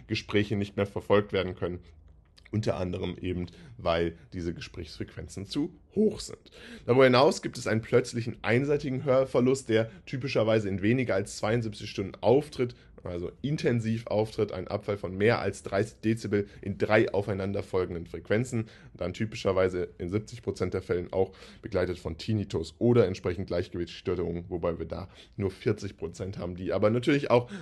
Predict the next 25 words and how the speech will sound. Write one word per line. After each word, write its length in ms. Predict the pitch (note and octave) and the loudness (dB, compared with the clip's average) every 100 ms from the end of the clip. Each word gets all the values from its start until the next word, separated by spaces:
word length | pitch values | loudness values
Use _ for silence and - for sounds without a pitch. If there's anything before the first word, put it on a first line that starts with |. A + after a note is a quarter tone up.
| - | -6
ein 160 | G2+ | -4
wichtiges 380 | G2+ - F#2+ F#2 | -4 -6 -10 -8
Symptom 420 | F2 F2 G#2 G2 | -8 -4 -2 0
dieses 300 | F2 E2+ F2 - - - | -2 -6 -10 -14 -18 -4
plötzlichen 540 | G2+ - F#2 F2+ D#2+ | -4 -4 -8 -8 -8
einseitigen 580 | F#2 F2+ - - F#2+ F#2+ | -6 -6 -8 -10 -12 -10
Hörverlustes 760 | G#2+ G#2 G#2 F2+ D#2+ - - - | 0 0 2 -4 -6 -10 -14 2
sind. 260 | A#2+ D#3 - - - | 4 4 -2 -16 -12
Die 40 | |
ist 100 | G#2 | -8
in 100 | G2+ | -2
der 140 | G2+ F#2+ | -2 2
Regel 260 | G#2+ A2+ - - | 2 0 -2 -8
idiopathisch, 840 | A#2 C#3+ D#3 D3+ C3+ C3 B2+ A#2+ - - | -8 0 0 0 -2 0 -2 -4 -8 -14
obwohl 300 | F#2+ F#2+ F#2+ | -10 -4 -4
in 120 | E2 | -4
einigen 360 | - G2+ G2+ | -4 -2 -4
Fällen 200 | G2 F#2+ | -4 -8
eine 140 | F#2 F#2 | -8 -10
spezifische 640 | - F#2+ - G2+ G#2 - | -8 -10 -8 -8 -8 -8
Ätiologie 640 | - F#2+ F#2 F2 F2 G2 G2+ | -8 -6 -6 -6 -8 -8 -6
nachgewiesen 560 | G2 G2+ F#2 F2+ F2 | -8 -8 -8 -8 -8
werden 220 | C#2+ - | -10 -10
kann. 180 | - F#2+ | -12 -12
Also 300 | C#2+ F#2 F2+ | -8 -6 -6